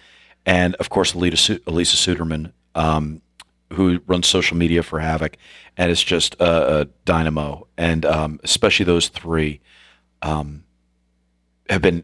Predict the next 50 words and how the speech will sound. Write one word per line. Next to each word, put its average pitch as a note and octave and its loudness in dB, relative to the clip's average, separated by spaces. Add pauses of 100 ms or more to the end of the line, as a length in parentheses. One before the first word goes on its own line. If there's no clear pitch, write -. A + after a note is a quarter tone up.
you F2+ 2
know, D2+ 0
have D#2 -12
been E2+ -2
pivotal E2+ 0
in E2 -8
the E2 -6
success - -2
of C#2+ -12
this D2 -4
show C#2+ -2 (260)
and F2 0
the E2+ 2
longevity D#2+ 0
of D2 -4
this D#2 -2
show. D2 -2 (580)
Um, D#2 -2 (120)
which - 0
it's G2+ -2
still G2+ 2
weird. F2+ 4
I E2+ 2
still F#2+ 0
feel F2+ 0
like E2+ -2
I E2 -4
just - -4
got E2 -2
out D#2+ 0
of D#2+ -2
the D#2 -2
military D#2 -6
ten E2 -6
minutes D#2+ -8
ago, D2+ -10 (600)
<clears throat> A2 2
but G2+ 2
now G#2 2
I G#2+ 4
look A#2+ 2
and G2 -2
I'm F#2+ -2
like, F#2+ -2
"Shit, - -4
a C#2 -4
hundred G2 0
episodes. D#2 -2
We're, D#2 -8 (100)
we're, E2 -6